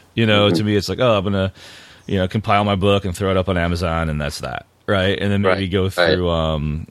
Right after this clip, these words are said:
Speaker 1: go through, uh, what's Amazon's print thing? Um,
Speaker 2: CreateSpace?
Speaker 1: Yeah, or they go through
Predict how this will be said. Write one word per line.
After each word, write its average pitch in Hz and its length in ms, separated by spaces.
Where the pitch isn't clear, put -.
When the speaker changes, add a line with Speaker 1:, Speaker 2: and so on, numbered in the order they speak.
Speaker 1:
go 90 180
through, 80 540
uh, 71 360
what's 90 240
Amazon's 80 540
print - 340
thing? 71 260
Um, 78 560
Speaker 2:
CreateSpace? 117 680
Speaker 1:
Yeah, 104 320
or 104 80
they 104 100
go 113 140
through 107 160